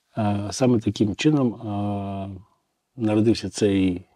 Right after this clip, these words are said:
комплекс в цілому. Е, компанія Кадекс пішла далі, вони навіть зареєстрували таку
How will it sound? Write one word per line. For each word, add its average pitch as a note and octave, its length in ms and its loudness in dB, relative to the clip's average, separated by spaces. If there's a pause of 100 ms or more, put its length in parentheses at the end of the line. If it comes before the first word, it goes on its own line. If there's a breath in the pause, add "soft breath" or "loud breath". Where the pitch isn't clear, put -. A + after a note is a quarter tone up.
(260)
комплекс G2 600 -2
в - 60 -18
цілому. B2+ 540 2 (920)
Е, G#2+ 400 -2
компанія A2 440 2
Кадекс G2+ 340 0
пішла - 300 -2
далі, B2 300 4
вони G#2 260 0
навіть G2+ 340 0
зареєстрували G#2 760 0
таку F#2+ 480 -2